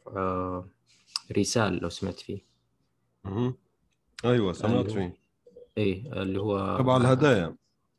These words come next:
Speaker 1: آه، تبع الهدايا، أستاذ
Speaker 2: مم.
Speaker 1: حاتم الكاملي. آه، لما بدأوا المشروع، بدأوه هم، آه، تقريبًا حوالي ثلا-، ثلاثة، هم شريكين، آه، و-،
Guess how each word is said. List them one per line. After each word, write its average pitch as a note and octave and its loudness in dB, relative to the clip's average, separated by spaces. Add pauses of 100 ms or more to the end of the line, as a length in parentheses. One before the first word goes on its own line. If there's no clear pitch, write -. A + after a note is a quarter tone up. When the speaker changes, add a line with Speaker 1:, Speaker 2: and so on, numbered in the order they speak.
(520)
Speaker 1:
آه، - -4
تبع C#3 2
الهدايا، F2 -6
أستاذ - -6
Speaker 2:
مم. G2 -6
Speaker 1:
حاتم F#2+ -4
الكاملي. F2 -6 (840)
آه، G#2 -2
لما C3 4
بدأوا F3 4
المشروع، A#2+ 4 (760)
بدأوه B2+ 2
هم، B2 0
آه، A#2 -4
تقريبًا A2+ -4
حوالي A2 -2
ثلا-، A2+ -4
ثلاثة، E3 2 (200)
هم B2+ 4
شريكين، A2+ 2 (460)
آه، - -2
و-، C#3 4